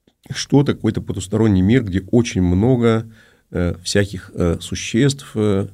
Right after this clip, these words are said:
потусторонних. Э, вот они все это просто выдумали. Нет, это не совсем все-таки так. Люди сталкиваются так или иначе в любой религии,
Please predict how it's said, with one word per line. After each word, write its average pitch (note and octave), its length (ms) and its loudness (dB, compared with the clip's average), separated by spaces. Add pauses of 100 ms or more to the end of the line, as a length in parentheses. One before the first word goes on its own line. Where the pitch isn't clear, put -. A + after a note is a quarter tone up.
потусторонних. F#2+ 1000 0 (480)
Э, - 180 -10
вот G2 220 -2
они F#2 140 2
все F#2+ 160 -4
это F2+ 160 -4
просто F2+ 600 -4
выдумали. E2+ 840 2
Нет, C3+ 320 0
это - 240 -6
не C3+ 80 0
совсем - 360 -2
все-таки - 380 -12
так. - 380 -2 (540)
Люди B2+ 240 2
сталкиваются F#2+ 760 0
так F#2+ 240 -4
или F2 160 0
иначе C3+ 300 0
в G2+ 60 -4
любой F2 340 4
религии, B2 680 2